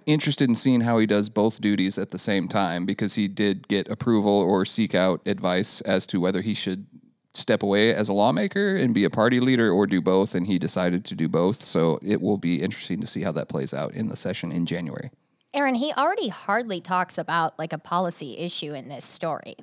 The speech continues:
Speaker 2: right? Like, he could have used this as an opportunity to talk about, like, his talking points and why he's in office, but he didn't. He instead talked about the party and the party's future and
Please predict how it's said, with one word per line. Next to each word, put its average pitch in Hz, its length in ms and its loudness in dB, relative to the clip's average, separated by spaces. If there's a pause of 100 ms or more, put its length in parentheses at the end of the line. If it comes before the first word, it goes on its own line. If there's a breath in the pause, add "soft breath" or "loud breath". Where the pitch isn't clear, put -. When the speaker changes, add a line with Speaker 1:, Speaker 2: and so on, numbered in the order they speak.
Speaker 2:
right? 196 220 0
Like, 185 180 0
he 277 200 -4
could 277 200 0
have 247 160 0
used 190 280 -4
this 175 240 -2
as 170 180 -2
an 180 60 -4
opportunity 170 640 -6
to - 120 -12
talk 170 220 -6
about, 160 220 -6
like, 147 180 -6
his 196 640 -2
talking 175 440 -2
points 160 400 -6
and 165 160 -4
why 165 240 0
he's 196 600 -4
in 160 160 -6
office, 165 460 -2
but 175 160 -2
he 202 100 -4
didn't. 180 280 -2
He 208 240 -4
instead 196 340 -2
talked 180 300 -2
about 165 420 -2
the 165 160 -2
party 175 580 -4
and 160 140 -4
the 165 40 -4
party's 175 440 -2
future 170 640 -4
and 151 180 -6